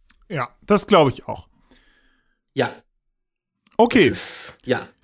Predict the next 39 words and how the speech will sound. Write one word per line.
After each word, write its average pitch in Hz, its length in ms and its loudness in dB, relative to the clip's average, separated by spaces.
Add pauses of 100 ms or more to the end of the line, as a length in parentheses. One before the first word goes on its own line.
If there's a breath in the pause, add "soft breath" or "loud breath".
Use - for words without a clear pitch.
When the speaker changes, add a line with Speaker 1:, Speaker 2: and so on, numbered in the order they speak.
Speaker 1:
Damit 214 360 2
der 220 80 4
Speaker 2:
Nun 196 100 6
ja. 123 40 4
Speaker 1:
Spinnendruide 143 680 2
abgehandelt. 110 760 -8 (680 loud breath)
Speaker 2:
Damit 240 260 0
ist 254 140 0
der 233 80 2
Spinnendruide 131 600 2
abgehandelt. 123 560 0
Speaker 1:
Und 277 80 0
Speaker 2:
Das 254 200 0
haben 160 80 0
wir 180 80 6
Speaker 1:
gleich- 196 100 6
Speaker 2:
auch 160 80 2
sehr 156 200 2
schön 156 220 0
gemacht. 190 440 0
Das 175 160 -2
war 151 160 0
ja 147 140 -2
auch 127 140 -2
gar 127 140 -2
nicht 123 160 -4
so 147 120 0
lang. 226 360 0 (920 loud breath)
Speaker 1:
Und 208 200 2
Speaker 2:
Was 196 120 4 (100)
ich 214 60 6
dann 220 80 0
noch 254 80 2
Speaker 1:
gleichzeitig, 262 280 2
Speaker 2:
ganz - 40 -2
in- 220 240 -6
Speaker 1:
gleichzeitig 220 600 0
aber 165 340 2
auch 160 420 4